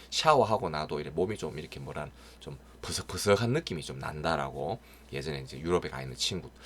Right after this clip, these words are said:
독일 쪽도 그렇고 호주에 갔다 온 친구들도 그런 얘기를 하더라고요.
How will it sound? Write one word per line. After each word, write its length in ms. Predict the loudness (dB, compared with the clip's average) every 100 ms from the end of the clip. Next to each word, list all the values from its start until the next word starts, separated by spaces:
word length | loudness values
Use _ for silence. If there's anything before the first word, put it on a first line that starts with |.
| -6
독일 340 | 4 6 6 4
쪽도 280 | 0 -6
그렇고 280 | -8 -8 -8
호주에 400 | -6 -2 4 4
갔다 240 | 4 -4 -6
온 100 | -4
친구들도 440 | -8 -8 -10 -10
그런 200 | -6 -4
얘기를 240 | -4 -6
하더라고요. 520 | -4 -2 0 -2 -6